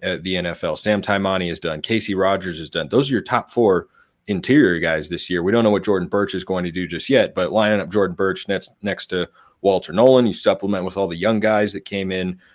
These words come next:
in the twenty twenty-three class and also the true freshmen who played this year, guys like Mateo Uyungole, Blake Purchase, and Tatum Tuioti. That's got the makings of a really good defensive line, but Nolan would, would certainly fit into that calculus.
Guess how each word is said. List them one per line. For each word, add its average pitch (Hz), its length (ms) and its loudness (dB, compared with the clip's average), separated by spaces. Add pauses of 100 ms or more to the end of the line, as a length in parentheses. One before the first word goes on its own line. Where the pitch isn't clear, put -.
(120)
in 95 100 -4
the 87 60 -4
twenty 98 300 -4
twenty-three 95 560 -2
class 98 500 -2
and 90 120 -4
also 95 320 -2
the 82 60 -6
true 85 180 -8
freshmen 101 400 -2
who 90 60 -4
played 80 240 -8
this 107 200 -2
year, 107 140 2
guys 92 260 0
like 85 160 -6
Mateo 92 360 -4
Uyungole, 92 720 -2 (320)
Blake 85 220 0
Purchase, 90 360 -2
and 80 80 -12
Tatum 85 280 -2
Tuioti. 107 600 2 (1300)
That's 123 220 6
got 110 140 4
the 104 60 2
makings 104 380 4
of 95 80 0
a 92 60 0
really 95 240 4
good 92 140 0
defensive 87 440 -6
line, 110 260 4
but 87 120 -4
Nolan 101 320 2
would, 87 200 -4
would 92 160 -2
certainly 90 320 -4
fit - 320 -6
into 87 180 -8
that 80 220 -4
calculus. 104 560 -2